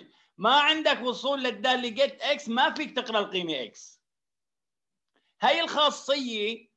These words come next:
بالبرمجة غرضية التوجه بنسميها التغليف.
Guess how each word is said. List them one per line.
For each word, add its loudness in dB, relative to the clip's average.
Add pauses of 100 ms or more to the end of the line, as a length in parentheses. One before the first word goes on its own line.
(100)
بالبرمجة 0
غرضية 2
التوجه 0
بنسميها -4
التغليف. -2